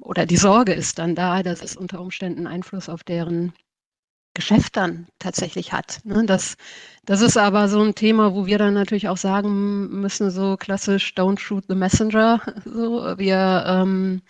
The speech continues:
wir verfolgen ja keine, keine Agenda, ne? Das betrifft ja auch die Nachrichten, wenn man jetzt sagt, "Okay, wir wollen nicht, dass über gewisse Wechsel berichtet wird", aber wenn sie nun mal da sind, dann sind sie da und das sieht dann manchmal für eine Beratungsgesellschaft besser oder schlechter aus.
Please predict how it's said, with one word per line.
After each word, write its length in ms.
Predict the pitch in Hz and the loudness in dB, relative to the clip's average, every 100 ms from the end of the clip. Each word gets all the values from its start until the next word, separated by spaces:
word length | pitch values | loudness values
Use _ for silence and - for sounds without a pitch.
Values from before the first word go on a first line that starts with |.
| - - - | -20 -20 -8
wir 120 | - 185 | -2 0
verfolgen 420 | 202 - 208 214 | 0 2 2 2
ja 160 | 208 | 0
keine, 560 | 190 202 196 196 185 - | -2 0 2 0 -2 -8
keine 280 | - 185 190 | -6 -4 -2
Agenda, 540 | 175 170 180 262 180 160 | -4 -2 0 0 0 -2
ne? 120 | 175 | -4
Das 180 | 180 - | -6 -12
betrifft 340 | - 196 - | -16 -14 -8
ja 140 | 180 | -6
auch 120 | 170 - | -6 -8
die 140 | 175 | -8
Nachrichten, 720 | 170 185 208 190 - 185 185 | -4 -4 -4 -6 -6 -2 0
wenn 100 | 185 | 0
man 180 | 180 180 | -2 -2
jetzt 200 | 185 - | -2 -2
sagt, 220 | 185 - | -2 -2
"Okay, 580 | - - 185 190 190 185 | -12 -12 -8 -4 -4 -2
wir 120 | 180 | -4
wollen 260 | 180 185 190 | 0 0 0
nicht, 200 | 180 - | -2 -2
dass 120 | 190 | -4
über 240 | 180 175 175 | -2 -4 -4
gewisse 400 | 180 180 196 175 | -4 -2 -2 -2
Wechsel 360 | 185 - 190 | -4 -6 -8
berichtet 520 | 180 190 - 208 - | -8 -8 -6 -6 -4
wird", 340 | 196 196 196 - - - - _ _ - | -2 0 0 -6 -20 -20 -20 _ _ -6
aber 280 | 175 190 175 | -2 0 2
wenn 140 | 190 | 2
sie 120 | 180 | 4
nun 120 | 185 | 2
mal 180 | 185 180 | 2 2
da 260 | 175 175 196 | 2 2 2
sind, 340 | 202 208 202 | 4 2 0
dann 460 | 196 190 190 190 185 | 0 0 0 -2 0
sind 180 | 196 196 | 0 2
sie 120 | 208 | 2
da 340 | 233 233 175 | 4 4 2
und 200 | 156 175 | 2 -2
das 140 | 175 - | -2 -4
sieht 160 | 190 | -2
dann 160 | 185 175 | 0 0
manchmal 520 | 170 190 190 190 185 | 0 -2 -2 0 0
für 140 | - 190 | 0 0
eine 160 | 180 | 0
Beratungsgesellschaft 1080 | 180 180 185 196 196 - 180 185 - 185 - | -2 -4 -4 -4 -4 -4 -2 0 0 -2 -2
besser 320 | 196 202 190 | -2 2 2
oder 160 | 185 185 | 2 0
schlechter 420 | - 233 196 170 | -2 -2 -2 0
aus. 300 | 170 180 - | 2 0 -4